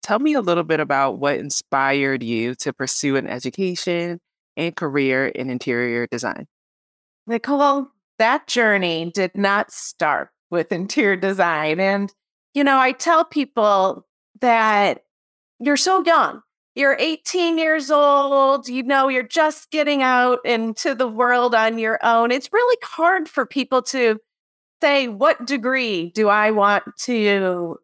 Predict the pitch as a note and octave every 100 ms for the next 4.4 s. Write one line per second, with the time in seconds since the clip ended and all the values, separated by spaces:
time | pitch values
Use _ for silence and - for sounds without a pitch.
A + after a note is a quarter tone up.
0 | - - - - A#3 A#3 A3 G3+ G3 -
1 | A3 F#3+ F#3+ - F#3+ C#3 - B2+ E3 A3
2 | A3+ C#4 E4+ - G#4 G#4 - B3+ B3+ C4+
3 | G#3+ G#3+ G#3+ F3 - - - C#4 C4+ -
4 | C#4 C4 B3+ C4